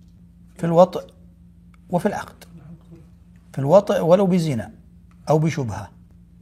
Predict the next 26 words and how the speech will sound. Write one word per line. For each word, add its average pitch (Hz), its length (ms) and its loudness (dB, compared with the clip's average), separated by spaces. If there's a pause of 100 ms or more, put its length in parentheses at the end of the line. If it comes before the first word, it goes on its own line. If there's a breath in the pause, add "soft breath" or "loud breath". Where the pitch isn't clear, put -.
(640)
وفي 147 140 -4
العقد، 190 500 0 (460)
العقد 180 220 -4
الصحيح. - 500 -18 (1600 soft breath)
تصورت 143 340 0
هذا 151 300 0
من 135 120 -2
جهة 156 320 0
هذه. - 180 -8 (680)
الجهة 156 240 -2
الثانية 190 560 0
قوله 175 320 0
عز 160 180 -4
وجل: 160 300 -2 (480)
"فلا، 151 400 0 (260)
فلا 160 220 0
تحل، 143 440 -6
تحل 127 560 -10
له 123 160 -6
من 123 120 -8
بعد 131 160 -2
حتى - 440 -6 (100)
تنكح 156 560 -6
غو-، 190 420 -2 (420 loud breath)
زوجاً 202 340 4
غيره". 104 460 -6